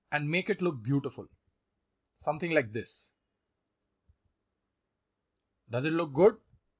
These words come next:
Yes. So what did I just do?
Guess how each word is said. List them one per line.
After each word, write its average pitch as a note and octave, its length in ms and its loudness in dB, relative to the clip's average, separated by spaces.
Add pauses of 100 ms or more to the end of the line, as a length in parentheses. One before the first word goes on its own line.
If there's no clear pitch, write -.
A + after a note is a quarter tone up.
(240)
Yes. G#2+ 680 -6 (760)
So - 220 -4
what F#3+ 260 6
did D4 100 4
I G#3 120 10
just E3 280 2
do? A#2 200 -4